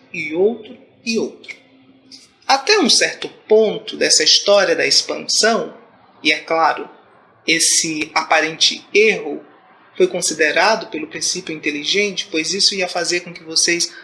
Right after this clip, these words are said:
aumentassem o campo de percepção. Num determinado ponto dessa expansão,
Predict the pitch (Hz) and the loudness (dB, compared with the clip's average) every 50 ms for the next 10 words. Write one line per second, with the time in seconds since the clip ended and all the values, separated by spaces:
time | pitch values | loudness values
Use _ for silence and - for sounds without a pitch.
0 | - - - 170 170 170 175 170 165 165 - - - - 214 214 208 208 - - | -20 -2 0 2 2 2 0 -2 -4 -4 -10 -4 0 2 2 2 2 0 -4 -6
1 | 170 160 151 151 - - 160 156 160 - 156 - - - 151 151 - - 156 151 | -6 -10 -14 -12 -8 -8 -8 -8 -10 -8 -8 -8 -6 -4 -4 -4 -4 -4 -4 -8
2 | - - - - - - 202 208 185 - - - - - - - - - - - | -8 -2 0 0 2 2 0 0 -2 -4 -10 -16 -20 -20 -20 -20 -20 -20 -20 -20
3 | - - - - - - - - _ _ _ _ _ _ _ _ _ _ _ _ | -20 -20 -20 -20 -20 -20 -20 -20 _ _ _ _ _ _ _ _ _ _ _ _
4 | _ _ _ _ - 180 180 180 180 180 - - 233 247 247 233 214 196 185 165 | _ _ _ _ -10 -6 -2 0 0 0 2 2 2 2 2 0 0 2 2 2
5 | 160 160 156 151 - - 214 233 262 294 285 - 165 - 151 156 151 - - 160 | 2 0 -4 -10 0 4 6 6 6 4 0 -2 -4 -2 -2 -2 0 -2 -2 0
6 | 156 - - - - 139 - - - - - - - - 226 240 233 190 175 - | 0 0 0 0 -2 -6 -8 -10 -10 -6 -4 -2 -2 0 0 0 0 -2 -6 -12